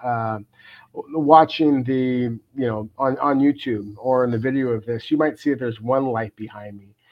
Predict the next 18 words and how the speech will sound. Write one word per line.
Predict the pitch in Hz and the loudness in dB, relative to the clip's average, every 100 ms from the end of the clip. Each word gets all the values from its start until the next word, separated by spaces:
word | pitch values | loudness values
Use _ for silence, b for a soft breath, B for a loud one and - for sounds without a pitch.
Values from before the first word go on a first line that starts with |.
| b - | b -2
That | 135 147 147 | 6 8 8
would | 143 139 117 | 4 0 0
be | 135 131 127 123 120 - | -2 0 -2 -4 -8 -2
kind | 147 | 0
of | 127 123 | 0 -2
an | |
analogy | 120 123 123 120 123 117 123 113 | -2 0 2 2 0 -2 -6 -10
for, | - 117 | -6 -8
like, | 110 110 | -8 -8
Myles | 110 107 110 - | -6 -6 -6 -6
Murphy. | 113 107 104 104 | -6 -6 -12 -20
If | 107 | -2
the | 139 | 2
other | 147 151 | 4 6
light | 131 131 | 6 4
was | - 123 110 | 2 -6 -4
on | 117 117 110 | -2 -4 -6
too, | - 151 127 113 | -2 0 2 -2